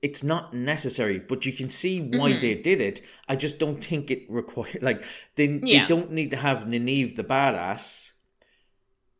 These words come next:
Speaker 1: in the second and third episode of the show, because
Speaker 2: Mm-hmm.
Speaker 1: Nynaeve the badass is such a great moment as you realise how much of a
Speaker 2: Right.
Speaker 1: badass she is as she goes through. It's also the same with, we were talking a little bit about blocks later on, or earlier on.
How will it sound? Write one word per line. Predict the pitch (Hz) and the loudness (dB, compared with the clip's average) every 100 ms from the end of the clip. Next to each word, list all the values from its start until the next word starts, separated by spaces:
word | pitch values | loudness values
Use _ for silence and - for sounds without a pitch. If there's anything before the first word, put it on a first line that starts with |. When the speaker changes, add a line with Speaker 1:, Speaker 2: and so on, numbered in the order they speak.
| _ | _
Speaker 1:
in | 135 135 120 113 110 107 | 0 2 0 0 -4 -6
the | - | -4
second | 120 127 113 113 | 0 0 0 0
and | 104 98 | -2 0
third | 110 104 | 0 2
episode | 101 - - 95 85 | 0 -2 -2 -2 -4
of | |
the | 85 | -4
show, | - 147 98 | 2 4 4
because | 92 104 104 | 2 -2 0
Speaker 2:
Mm-hmm. | 101 | 0
Speaker 1:
Nynaeve | 110 147 135 | 0 0 -2
the | 104 | -2
badass | 131 143 104 92 - - - - | 0 0 -2 -4 -8 -12 -10 -4
is | 127 - | 0 0
such | 156 - | 0 -2
a | |
great | 120 120 117 104 | 0 2 2 0
moment | 117 156 113 98 - - _ _ 117 | -4 -2 -4 -6 -10 -18 _ _ -4
as | 113 107 117 | -4 -4 -4
you | 107 | -2
realise | 113 113 107 202 | -2 0 0 0
how | 208 | 2
much | 208 160 120 127 | 4 6 6 6
of | |
a | 226 | 4
Speaker 2:
Right. | |
Speaker 1:
badass | - 104 101 95 | 4 0 0 -2
she | - 110 | -2 0
is | 104 101 | 0 -2
as | - | -6
she | 95 | -6
goes | 92 | -6
through. | - 160 123 120 - - - | -4 0 0 -2 -12 -16 -8
It's | 123 | 0
also | 147 143 143 | 2 2 0
the | 117 | 0
same | 135 127 113 | 0 0 0
with, | 110 | -2
we | 110 | -2
were | 104 | -4
talking | 101 113 110 107 98 | -4 -6 -6 -6 -4
a | 98 | -4
little | 92 | -4
bit | 98 92 | -4 -4
about | 92 - | -6 -4
blocks | 104 107 - - 101 | 0 0 -2 -8 -6
later | 92 95 | -4 -2
on, | 120 127 82 | -2 -2 -4
or | 104 | -4
earlier | 104 98 | -4 -4
on. | 131 | -6